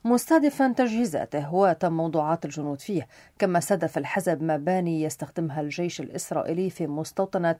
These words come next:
مسكف عام. وكان الحزب قد استهدف مباني عسكرية إسرائيلية في مستعمرتي أفيفيم وشتولة، إضافة إلى مواقع حدب يارون، زبدين،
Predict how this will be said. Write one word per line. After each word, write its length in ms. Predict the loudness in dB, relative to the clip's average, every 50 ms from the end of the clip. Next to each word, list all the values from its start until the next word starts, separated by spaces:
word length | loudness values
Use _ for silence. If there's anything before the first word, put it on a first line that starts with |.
| -2
مسكف 520 | -2 -2 -2 -6 -8 -6 -6 -6 -6 -6 -6
عام. 280 | -4 -4 -4 -4 -6 -10 -12 -16 -20 -20 -20 -20 -6 2
وكان 340 | 4 4 4 6 4 2 4
الحزب 360 | 2 0 0 -2 0 0 -2 2 2
قد 160 | 0 2 2
استهدف 520 | -2 0 0 2 4 4 4 2 4 4
مباني 560 | 4 4 6 4 0 2 2 0 2 2 2
عسكرية 640 | 2 2 2 0 -2 -2 -2 -2 0 0 2 2 2
إسرائيلية 680 | 0 0 -2 -2 0 0 2 0 0 0 2 2 2 0
في 280 | 0 -2 -2 -2 0
مستعمرتي 920 | 0 0 -2 -4 -4 -2 0 0 0 0 0 0 0 0 0 0 0 0 0 0
أفيفيم 640 | -2 -2 -2 -6 -12 -8 -6 -4 -2 0 0 0 0
وشتولة، 600 | -2 -4 -4 -6 -8 -6 -2 2 4 4 4 2 0 -12 -20 -20 -20 -16 -8
إضافة 460 | -6 4 6 6 6 6 6 4 4 4
إلى 400 | 4 4 2 2 4 4 4 4
مواقع 560 | 4 4 4 6 4 4 4 6 6 6 6
حدب 380 | 4 0 -2 0 0 0 0
يارون، 680 | 2 2 2 2 0 0 0 2 2 4 2 2 2 0
زبدين، 560 | 0 -2 -6 -6 -4 -2 -2 0 0 0 -2